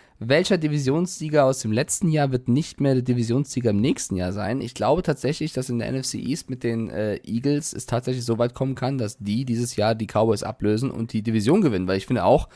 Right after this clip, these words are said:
die haben sich auf allen, äh, Mannschaftspositionen, äh, großartig verbessert. Ein A J Brown,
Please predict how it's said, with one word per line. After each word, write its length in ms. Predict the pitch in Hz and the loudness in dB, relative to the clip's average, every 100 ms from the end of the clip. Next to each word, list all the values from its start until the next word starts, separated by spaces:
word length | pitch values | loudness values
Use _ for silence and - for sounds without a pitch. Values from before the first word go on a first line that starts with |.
| - - _ - | -20 -20 _ 2
die 100 | 101 | 4
haben 120 | 135 | 4
sich 100 | 143 | 0
auf 120 | 123 | -2
allen, 380 | 98 120 135 131 | 0 0 2 2
äh, 80 | 120 | 2
Mannschaftspositionen, 920 | 117 131 131 - 123 123 127 123 123 | 0 0 -4 -4 -4 -2 -2 0 -2
äh, 180 | - 113 | -4 -6
großartig 460 | 104 123 143 120 127 | -2 0 0 -2 -4
verbessert. 420 | 101 123 147 110 | -4 -2 -2 -2
Ein 80 | 104 | -2
A 80 | 127 | 0
J 260 | 135 120 | 2 2
Brown, 340 | 120 113 147 | 4 4 4